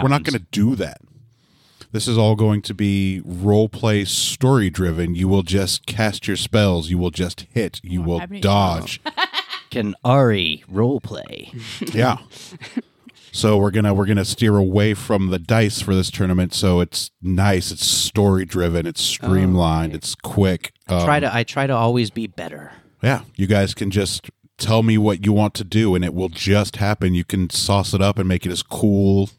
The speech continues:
Speaker 1: or as lame as you want.
Speaker 4: Do I need
Speaker 2: I
Speaker 4: to worry
Speaker 2: should've
Speaker 4: about spell slots or?
Speaker 1: Yes, you
Speaker 4: Okay.
Speaker 1: are still gonna be limited to your spell slots, but you're not gonna have to roll to cast your spells. You can just
Speaker 4: Okay.
Speaker 1: say, "I'm casting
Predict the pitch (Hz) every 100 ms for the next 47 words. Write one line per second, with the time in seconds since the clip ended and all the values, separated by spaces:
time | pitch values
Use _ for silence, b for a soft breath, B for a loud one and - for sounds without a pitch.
0 | - 90 92 85 - 92 85 87 92 98
1 | 82 85 92 110 156 170 165 170 156 156
2 | 151 135 - - 123 - 165 160 151 -
3 | 151 120 107 120 _ - 143 120 - -
4 | - - 131 131 127 123 151 139 131 131
5 | 127 123 117 127 113 147 131 123 104 110
6 | 107 110 110 117 101 98 95 113 113 107
7 | 101 107 107 92 87 - 110 95 92 98
8 | 98 92 110 101 98 - 113 98 - 101
9 | 92